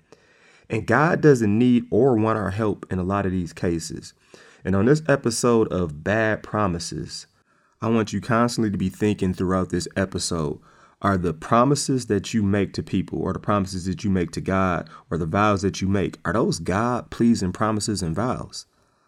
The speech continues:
Like, are these good promises or bad promises? 'Cause we, we all have made some good promises, and we've all made some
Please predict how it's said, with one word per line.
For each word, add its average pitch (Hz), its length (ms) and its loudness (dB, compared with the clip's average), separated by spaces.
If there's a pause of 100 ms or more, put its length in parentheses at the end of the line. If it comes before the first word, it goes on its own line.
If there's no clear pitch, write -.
(380)
Like, 95 300 -4
are 95 120 0
these 90 200 0
good 104 220 2
promises 160 680 0
or 98 120 -2
bad 101 340 0
promises? - 500 -6
'Cause 82 160 -6
we, 95 200 -2
we 98 180 0
all 127 200 0
have 104 180 -2
made 92 420 -2
some 82 140 -8
good 117 160 0
promises, 127 520 -4
and 80 140 -8
we've 87 140 -2
all 95 180 2
made 95 240 0
some 90 240 -6